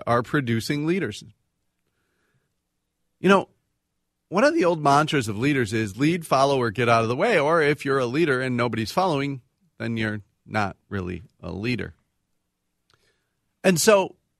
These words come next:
I'm gonna use this Sunday to launch the preview of twenty twenty-four. It's called Flyover Country. And it's gonna be the ways in which Midwest people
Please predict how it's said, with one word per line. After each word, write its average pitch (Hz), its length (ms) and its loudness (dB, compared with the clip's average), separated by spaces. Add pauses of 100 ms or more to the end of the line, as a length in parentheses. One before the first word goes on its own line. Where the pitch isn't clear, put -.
(1200)
I'm 214 120 4
gonna 285 120 2
use 202 280 2
this 185 200 2
Sunday 180 300 2
to 147 100 2
launch 151 540 -2 (1800)
the 147 100 -2
preview 151 560 -2
of 147 100 -2
twenty 170 280 -2
twenty-four. 165 640 -2 (100)
It's - 200 -8
called 160 260 4
Flyover 110 480 0
Country. 98 400 -14 (720)
And 190 100 0
it's 214 180 4
gonna 269 200 0
be 208 180 0
the 180 120 0
ways 175 400 4
in 180 140 0
which 135 340 -4
Midwest 127 800 0
people 123 360 -6